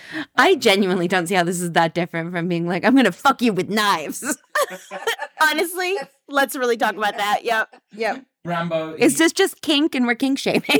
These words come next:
Speaker 1: <laughs>
Speaker 3: Rambo dismisses the wound as sou-, <laughs> "It is but a scratch," I guess he says.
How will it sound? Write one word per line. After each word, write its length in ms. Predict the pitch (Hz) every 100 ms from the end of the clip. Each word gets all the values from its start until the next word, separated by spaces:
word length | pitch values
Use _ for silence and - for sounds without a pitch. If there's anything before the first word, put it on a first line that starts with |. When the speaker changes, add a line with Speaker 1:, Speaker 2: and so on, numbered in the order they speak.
| 392
Speaker 1:
<laughs> 840 | 330 - 330 - 539 381 - -
Speaker 3:
Rambo 300 | 165 160 160
dismisses 720 | 147 131 151 156 175 - 180 139
the 100 | 139
wound 360 | 127 127 120
as 80 | 120
sou-, 240 | - - -
<laughs> 40 |
"It 720 | 117 113 - - - 147 - 180
is 100 | 143
but 140 | 139
a 80 | 135
scratch," 500 | - 151 131 - -
I 60 |
guess 220 | 110 117 -
he 100 | 113
says. 500 | - 123 156 -